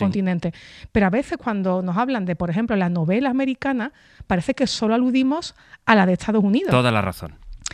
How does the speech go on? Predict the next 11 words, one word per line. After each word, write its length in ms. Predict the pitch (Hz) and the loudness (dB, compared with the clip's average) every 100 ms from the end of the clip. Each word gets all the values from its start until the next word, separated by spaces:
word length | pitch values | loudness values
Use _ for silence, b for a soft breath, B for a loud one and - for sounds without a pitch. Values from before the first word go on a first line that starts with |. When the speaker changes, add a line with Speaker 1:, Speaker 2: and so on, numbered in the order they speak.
| B | B
Speaker 1:
Y 100 | 240 | 4
Estados 300 | 233 220 247 | 4 6 6
Unidos 280 | 262 269 277 | 6 6 6
es 40 | 277 | 4
una 120 | 262 | 4
parte 260 | 226 214 | 0 2
de 60 | 185 | 2
América, 440 | 165 185 294 202 | 2 0 -2 0
no 80 | 185 | 0
es 80 | 185 | 0
toda. 340 | - 170 160 | 0 0 0